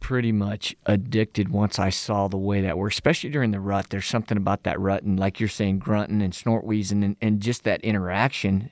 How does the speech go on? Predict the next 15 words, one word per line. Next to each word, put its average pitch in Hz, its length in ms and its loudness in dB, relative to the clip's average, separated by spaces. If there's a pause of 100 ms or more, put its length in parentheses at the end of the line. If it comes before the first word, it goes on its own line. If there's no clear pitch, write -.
(100)
rattling. 117 480 -2 (180)
I 107 80 0
mean, 120 220 0 (160)
how 175 140 2
cool 175 260 0
is 117 100 -2
it 120 120 -2
to 104 80 -4
f-, - 420 -12
friggin' 123 340 2
you 110 140 -2 (240)
put 151 160 4
some 110 160 -2
horns 135 320 -2
together, 110 380 0